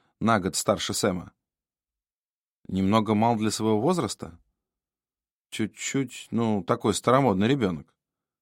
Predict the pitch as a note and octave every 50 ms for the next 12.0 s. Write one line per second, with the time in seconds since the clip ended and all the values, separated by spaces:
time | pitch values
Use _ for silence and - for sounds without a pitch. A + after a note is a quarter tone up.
0 | _ _ - - F2+ E2+ - G2 G2+ G2+ - G2 F2+ - - _ _ _ _ _
1 | _ _ _ _ _ _ _ _ _ _ _ _ _ _ _ _ _ _ - -
2 | - - A2 G#2+ - F#2 E2+ F2 F2 E2+ - - - E2 E2 - - - _ _
3 | _ _ _ _ _ _ _ _ _ _ _ _ _ _ _ _ _ _ _ _
4 | - F2 F2 G2 C3 D3 - C3 A2+ A2+ A#2 A2+ C3 C3 A#2 G#2 - - - F#3
5 | E3 A#2+ F#2+ F#2+ G#2+ C#3+ C#3 B2 B2 A#2 A2+ B2+ B2+ A2+ G2 - - F2 F2 D#2+
6 | E2 - - _ _ _ _ - G2+ A#2+ B2+ B2 G#2 F#2 - - - F#2+ F#2 -
7 | - A2+ - - G2 E2+ D#2 C2+ C#2 - _ _ _ _ _ _ _ _ _ _
8 | _ _ _ _ - - G2+ C3 D3+ D3+ C#3 C3+ B2+ B2 B2+ - D#3 F3 F3+ D3+
9 | A2+ G2+ - - - - F#2 - - D3+ D#3 C#3+ B2+ A#2 G#2+ G#2+ C#3 E3+ D#3+ C#3+
10 | A2 F#2+ G2+ - - A2 - - C3 C#3+ C#3+ A2 - - G2+ G2 - B2+ B2+ B2
11 | G2 - - E2+ D#2+ C#2+ D2+ - A2 G#2+ C3+ D3 C#3 A#2 F2+ - - - - -